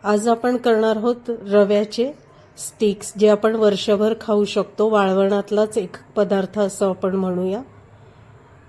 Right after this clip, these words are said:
तर याच्यामध्ये मी मीठ घातलेलं आहे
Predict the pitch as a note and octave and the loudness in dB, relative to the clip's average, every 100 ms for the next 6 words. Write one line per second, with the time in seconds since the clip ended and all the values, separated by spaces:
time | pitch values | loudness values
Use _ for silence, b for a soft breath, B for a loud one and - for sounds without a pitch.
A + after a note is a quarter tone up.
0 | - G3 G3 G3 A3 A3 G#3+ G#3+ G#3+ G#3+ | -2 2 2 2 2 4 4 4 4 4
1 | G#3+ A3 - B B B B - - - | 2 -2 -8 B B B B -20 -20 -20
2 | - - - G#3+ A3 A#3 A#3+ A3+ G#3+ G#3 | -20 -20 -6 0 2 4 4 4 2 0
3 | G3+ G3+ G3 F#3+ A3 | -2 0 -2 -4 -6